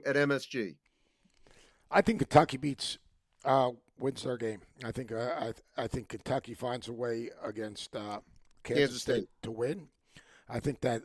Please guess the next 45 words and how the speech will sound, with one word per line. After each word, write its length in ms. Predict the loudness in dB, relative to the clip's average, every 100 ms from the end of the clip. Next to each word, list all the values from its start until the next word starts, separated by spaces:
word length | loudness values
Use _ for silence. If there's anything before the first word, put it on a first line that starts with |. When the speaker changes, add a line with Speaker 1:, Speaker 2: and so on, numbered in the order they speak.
| -2
Speaker 2:
uh, 160 | -2 -2
again, 300 | 0 0 0
I, 140 | -2 -4
I, 200 | -2 -2
I, 260 | 0 0 2
I 80 | 2
look 200 | 2 0
at 80 | -4
matchups. 640 | -2 -4 -4 -12 -12 -10
I 60 | -8
think 180 | -6
matchups 440 | -6 -8 -8 -16 -14
are 40 |
so 140 | -10 -12
important. 460 | -10 -10 -12 -14 -20 _ _ -20 -20 -20 -6
I 80 | -6
think 280 | -2 -4 0
that 200 | -2 -2 _ _ _ _ _ -14 2
they 100 | 6
gotta 180 | 6 4
contain 360 | 2 4 2
Noel. 460 | 2 0 0 -2 -6 _
And 160 | -10 -2
kids, 240 | 2 2
uh, 80 | 0 -4 -10 _ -14 2
that's 260 | 2 4
Case 260 | 2 0 0
and 80 | 2
Wallace's 480 | 4 4 2 -10 -10
matchup. 460 | -8 -8 -10 -18 _ _ _ _ _ _ -4
Speaker 1:
Yep. 100 | -2
Speaker 2:
And 100 | 8
Case 300 | 8 8 2
and 100 | 4
Wallace 640 | 6 6 4 -2 -8 -10 -10
is 160 | -8
an 120 | -6 -6
elite 260 | -2 -2
on-ball 320 | -2 -4 -8
defender. 420 | -10 -8 -8 -8 -10
He's 140 | -14
a 40 |
physical 420 | -8 -6 -6 -8 -8
on-ball 300 | -8 -10 -10
defender. 500 | -12 -12 -12 -14